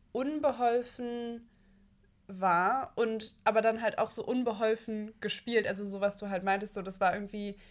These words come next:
das wirkte nicht so, ähm, wie sagt man, so gewollt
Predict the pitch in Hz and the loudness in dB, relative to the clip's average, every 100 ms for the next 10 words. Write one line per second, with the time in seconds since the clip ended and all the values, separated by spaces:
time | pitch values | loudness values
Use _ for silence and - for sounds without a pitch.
0 | - - 214 226 226 214 202 196 196 190 | -16 -12 -2 -2 -2 -6 -6 -6 -8 -6
1 | 185 190 - _ _ _ _ _ _ 214 | -6 -6 -10 _ _ _ _ _ _ 0
2 | 196 185 180 170 180 - _ _ - - | 0 0 -4 -6 -8 -14 _ _ -20 -20
3 | - 202 190 190 180 180 175 175 214 170 | -14 -6 -4 -4 -4 -6 -8 -8 -6 2
4 | 185 240 330 - | 4 4 2 -4